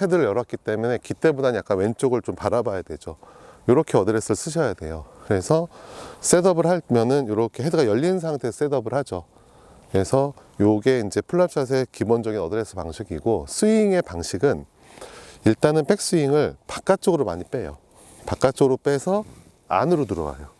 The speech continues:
그러니까 약간 아웃사이드 인을 조금 만들어내는 스윙이거든요. 아웃사이드 인. 그래야지 헤드가 공을 요렇게 옆으로 깎아내면서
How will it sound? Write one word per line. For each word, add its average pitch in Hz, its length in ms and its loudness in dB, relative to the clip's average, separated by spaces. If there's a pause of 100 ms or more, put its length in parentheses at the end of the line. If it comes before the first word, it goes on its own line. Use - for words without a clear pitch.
(380)
그러니까 104 280 2
약간 131 280 0 (320)
아웃사이드 156 640 2
인을 117 300 -2
조금 127 380 -2
만들어내는 120 560 0
스윙이거든요. 85 640 -6
아웃사이드 87 520 -4
인. 113 180 -6
그래야지 131 600 2 (520)
헤드가 175 440 2 (280)
공을 135 400 2
요렇게 113 440 -2
옆으로 117 300 -2
깎아내면서 170 1000 -2